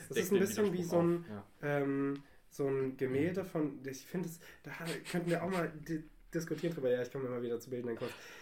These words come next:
Speaker 1: Stellt euch ein, äh, abstraktes Gemälde vor, meinetwegen, ähm, oder ein kubistisches, sagen wir von, von, von Picasso.
Speaker 2: Mhm.
Speaker 1: Ähm, dann steht man davor, man weiß, es ist paradox, ähm,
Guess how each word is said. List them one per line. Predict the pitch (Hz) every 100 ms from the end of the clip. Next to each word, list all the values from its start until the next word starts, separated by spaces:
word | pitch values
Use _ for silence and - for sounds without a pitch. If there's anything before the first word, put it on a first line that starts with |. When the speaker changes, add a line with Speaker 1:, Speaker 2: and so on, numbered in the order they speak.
| - - -
Speaker 1:
Stellt | - 170 208
euch | 196
ein, | 170 165 160
äh, |
abstraktes | 151 151 - 180 190 190 -
Gemälde | 156 156 147 -
vor, | 135 147
meinetwegen, | 151 160 156 156 151 147
ähm, | 139 139 135
oder | 135 135
ein | 127 123 131 127
kubistisches, | 147 165 165 135 120
sagen | - 127 131
wir |
von, | 127 131 120
von, | 113 123
von | 113 120 117
Picasso. | 113 127 127 110 135
Speaker 2:
Mhm. | - 110 120 - -
Speaker 1:
Ähm, | 127 120 120 120 - - -
dann | 127
steht | - 180 196
man | 160
davor, | 139 127 131 135 202 247 -
man | 147 135 131 131 135
weiß, | 131 143 165
es | - -
ist |
paradox, | - 123 120 147 165 - - -
ähm, | 127 127 127 131